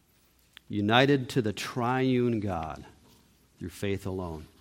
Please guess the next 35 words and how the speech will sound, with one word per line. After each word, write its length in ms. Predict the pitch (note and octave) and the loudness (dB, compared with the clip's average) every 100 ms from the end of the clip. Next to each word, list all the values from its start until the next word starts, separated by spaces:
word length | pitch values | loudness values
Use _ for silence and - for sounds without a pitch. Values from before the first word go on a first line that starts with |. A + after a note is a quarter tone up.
| - - - - - - - - - - | -20 -20 -20 -20 -20 -20 -20 -20 -20 -2
So 200 | - D3+ | 6 8
if 80 | D3+ | 8
you're 100 | E3 | 8
being 180 | G#3 D#3+ | 10 12
baptized 560 | D3+ E3+ D3+ B2 A#2 | 12 10 8 6 6
here, 220 | A#2+ A#2+ | 4 6
you, 260 | A#2+ A#2+ A#2+ - | 6 2 -2 -6
you 160 | A2+ | -4
eight, 280 | G#2+ G#2+ A2 | 0 0 2
remember, 500 | A#2+ A#2 D#3 D3+ G#2+ | 2 4 4 4 4
this 220 | G#2+ B2+ | 4 2
is 100 | C3 | 2
a 60 | A2 | 0
big 200 | G#2+ F#2+ | 0 2
deal. 320 | G#2+ A2+ D2+ - - - _ _ _ _ _ _ A#2 | 4 4 2 -8 -20 -20 _ _ _ _ _ _ 2
And 500 | B2 G#2+ A#2+ F#3 - - - - - - _ _ _ _ - | 4 6 2 0 -6 -20 -20 -20 -20 -20 _ _ _ _ -4
it's 280 | A#2+ A#2 C3+ | 0 0 4
not 160 | B2 | 4
a 40 | D#3+ | 4
small 360 | - C#3 A#2+ | 2 2 4
thing. 300 | G#2+ A2+ G#2+ | 2 0 2
You're 280 | A2+ C3+ C3 | 4 2 2
obeying 480 | A#2 G#2+ B2 C3 B2 | 0 2 4 4 4
the 80 | G#2 | 2
risen 400 | G#2+ A#2+ A2 F#2+ | 2 2 0 -4
Christ, 640 | - A2 D2 - - - - _ _ _ _ - | -2 -2 -2 -8 -12 -14 -20 _ _ _ _ -6
the 120 | A2 | -2
risen 440 | G2 A#2+ B2 B2+ | 2 2 4 2
Christ. 640 | A#2 - G#2 F2 D#2 - - _ _ _ _ _ _ _ _ _ _ _ _ _ _ | 0 -2 -2 -4 -8 -14 -16 _ _ _ _ _ _ _ _ _ _ _ _ _ _
You're 120 | F#2+ G#2+ | -2 6
not 200 | C#3+ D3 | 6 6
saved 600 | - D#3 E3 D3+ A2 G2+ | 4 8 10 8 4 2
by 180 | G#2+ | 2
this 240 | G#2+ G#2 - | 4 0 -2
act. 480 | A2 G#2 C#2 G2 | -2 -2 -4 -12